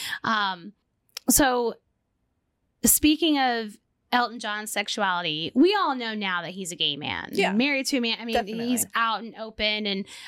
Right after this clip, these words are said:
Speaker 1: um, and I think that's why he is such a gay icon, because he is just so open about it and wants
Speaker 2: And
Speaker 1: other people to be open and accepting too.
Speaker 2: And he came out really, like, he, he came out during a time where it was not okay.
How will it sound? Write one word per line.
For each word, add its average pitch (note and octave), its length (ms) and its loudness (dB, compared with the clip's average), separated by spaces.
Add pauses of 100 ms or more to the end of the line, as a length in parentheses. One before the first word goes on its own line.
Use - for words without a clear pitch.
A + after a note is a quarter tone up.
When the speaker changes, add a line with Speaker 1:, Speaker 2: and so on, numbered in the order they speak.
(120)
Speaker 1:
um, G#3+ 240 2
and C4+ 100 2
I D#4+ 60 4
think F#4+ 160 2
that's C4+ 160 -2
why A3 320 -2
he G3+ 540 -6
is A#3 240 4
such G#3+ 160 -10
a G3+ 60 -8
gay F#3+ 280 -2
icon, G3 480 -2
because F#3+ 320 -6
he - 180 -2
is G#3+ 220 -6
just - 400 -4
so F#3+ 640 0 (540)
open B3 300 4
about C3+ 260 -2
it - 280 -12 (140)
and G#3+ 600 -4
wants A3+ 260 4
Speaker 2:
And C#4 120 0
Speaker 1:
other C4+ 40 0
people B3+ 280 -2
to A#3 60 -2
be A#3 200 0
open A3+ 360 0
and A#3 380 -2
accepting A#3+ 420 -2
too. A3+ 560 2
Speaker 2:
And E3+ 100 -4
he A3 120 0
came D#4+ 260 0
out G#3+ 280 2
really, G3 460 2
like, E3 420 0
he, G3 240 -4 (120)
he G3 160 -6
came B3+ 200 0
out F#3+ 160 4
during F3 220 -2
a E3 40 -6
time F3+ 220 -4
where D#3 80 -4
it C3 60 -4
was G#2+ 160 -2
not C#3 160 -4
okay. - 360 -6